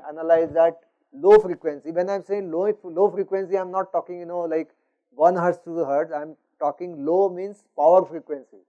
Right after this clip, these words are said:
that means fifty hertz, sixty hertz or even one kilohertz. So, these are all low frequencies as compared to, you know, gigahertz, terahertz,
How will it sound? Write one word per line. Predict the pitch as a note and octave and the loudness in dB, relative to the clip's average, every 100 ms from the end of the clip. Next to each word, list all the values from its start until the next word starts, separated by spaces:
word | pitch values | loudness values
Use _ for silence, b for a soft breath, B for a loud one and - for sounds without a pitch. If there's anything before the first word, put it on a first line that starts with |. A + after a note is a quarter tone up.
| _ _ - | _ _ -14
that | C3+ | -14
means | C#3+ D#3 | -14 -14
fifty | D#3 C#3+ D#3+ | -14 -6 0
hertz, | D#3 D3+ D3 | 4 4 2
sixty | D3 - D3 | -16 -12 -10
hertz | C#3 C#3 C#3+ _ _ _ _ | -4 -4 -6 _ _ _ _
or | C#3 | -12
even | D3 D#3 D#3 | -6 -4 0
one | D3 E3+ | 0 0
kilohertz. | D#3 D#3+ C#3+ C3+ B2 _ _ _ _ - | 0 2 2 2 -2 _ _ _ _ -18
So, | |
these | D3 D3 D#3+ | -8 -2 2
are | D#3+ | 4
all | E3 | 4
low | E3+ E3+ G3 | 2 2 2
frequencies | F#3 D#3+ D#3+ C#3+ C#3 F3 _ _ _ _ _ | 0 -8 -8 -10 -14 -18 _ _ _ _ _
as | E3 F#3 F#3 | 2 2 2
compared | F#3+ F3+ E3+ F#3+ F#3 | -4 0 2 2 2
to, | G3 | -2
you | F3 | 0
know, | F#3 | -2
gigahertz, | D#3 D#3+ E3 D#3 D#3 D#3 D#3 _ _ _ | -2 2 4 4 4 0 -4 _ _ _
terahertz, | D3 D3 D3+ D3+ D3 C#3+ | -6 0 0 0 -2 -4